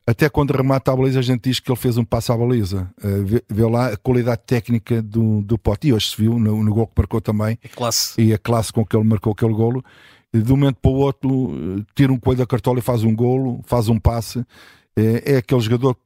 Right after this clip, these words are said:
Speaker 1: que melhor define na parte ofensiva do Sporting, se não for ele a marcar, ele a dar esses golos aos colegas. E o Sporting perde esse jogador que é fundamental, principalmente contra aquelas equipas que jogam mais na defesa e que é preciso algo mais do que um simples dribbling,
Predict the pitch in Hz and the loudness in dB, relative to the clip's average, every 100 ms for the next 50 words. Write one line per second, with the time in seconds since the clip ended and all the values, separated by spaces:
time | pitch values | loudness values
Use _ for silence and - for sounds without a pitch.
0 | - 127 135 147 165 175 151 107 90 80 | -4 0 2 4 4 2 0 -4 -10 -16
1 | _ - - 123 123 117 110 127 113 - | _ -12 -2 0 2 0 -4 -2 -2 -2
2 | 110 113 113 110 117 113 113 - 117 120 | -2 -6 -4 -2 -2 -2 -4 -2 -2 -2
3 | 123 123 - - - 131 113 123 123 120 | -4 -6 -10 -20 -4 -2 0 2 2 0
4 | 110 127 123 123 120 117 117 107 - 113 | 0 -2 -2 0 0 0 -2 -2 -2 -2
5 | 104 107 - 95 87 - _ _ _ _ | 0 -4 -4 -8 -8 -16 _ _ _ _
6 | - 113 - 135 139 - - 135 135 123 | 0 0 2 0 0 -4 0 2 2 -2
7 | 135 135 120 - 120 131 - 123 - 135 | -2 0 0 -2 0 0 0 -4 0 0
8 | 127 123 120 113 - 113 113 123 - - | 0 0 0 0 -2 -2 0 -2 -6 -20
9 | _ - 123 104 120 123 - 110 113 - | _ 2 2 2 0 0 -2 -2 -2 0
10 | 113 104 113 107 95 - 107 110 123 104 | -2 -2 -4 0 0 0 0 0 0 -2
11 | 110 - 117 110 123 - - - 113 - | -4 -2 -2 0 -2 -6 -14 -4 -2 0
12 | 120 - 131 117 - 123 135 110 117 120 | 0 2 0 0 -4 0 0 0 0 0
13 | 139 127 95 120 101 113 104 127 104 - | 0 0 -2 -4 -4 -4 -2 -2 -2 -2
14 | 110 117 117 110 101 | 0 0 0 0 -4